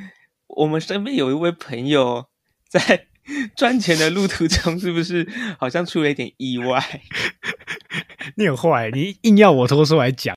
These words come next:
Speaker 2: 他自己跟我讲，他说：“你可以，你可以放到你们的节目上讲。”这样，他就说：“哎，哎，我被诈骗。”这样，我就想说：“嗯，为什么有人诈骗要自己讲？”然后就我朋友看完之后，他就说：“嗯，难怪他讲得很不好笑，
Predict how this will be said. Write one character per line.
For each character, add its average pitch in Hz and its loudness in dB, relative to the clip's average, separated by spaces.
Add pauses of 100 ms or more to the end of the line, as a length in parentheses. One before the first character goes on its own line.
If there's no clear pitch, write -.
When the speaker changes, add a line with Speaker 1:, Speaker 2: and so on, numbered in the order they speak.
(920)
Speaker 2:
他 190 8
自 196 0
己 147 6
跟 143 4
我 135 2
讲， 113 -8 (420)
他 151 -2
说 165 -2
：“你 170 0
可 214 6
以， 196 6 (100)
你 165 -4
可 208 2
以 196 4
放 190 -2
到 190 0
你 147 0
们 120 -2
的 120 -2
节 127 -4
目 147 -4
上 127 -6
讲。” 113 -10 (200)
这 135 -10
样， 113 -8 (280)
他 - -2
就 131 0
说 131 -2
：“哎， 160 6
哎， 143 4
我 113 -2
被 160 4
诈 147 4
骗。” 120 -4
这 120 -8
样， 120 -10
我 139 -4
就 135 2
想 123 -4
说 110 -6
：“嗯， 170 -2
为 - 2
什 165 6
么 120 2
有 - 2
人 120 0
诈 151 4
骗 151 2
要 127 0
自 127 -6
己 117 -4
讲？” 127 -12 (500)
然 - 2
后 175 2 (220)
就 170 4 (180)
我 151 -2
朋 160 6
友 165 6
看 160 6
完 123 -2
之 127 -2
后， 131 4
他 135 4
就 131 0
说 127 -4
：“嗯， 131 -8 (480)
难 - -4
怪 170 4
他 170 8
讲 139 0
得 113 -2
很 110 -4
不 131 -2
好 117 -2
笑， 104 -2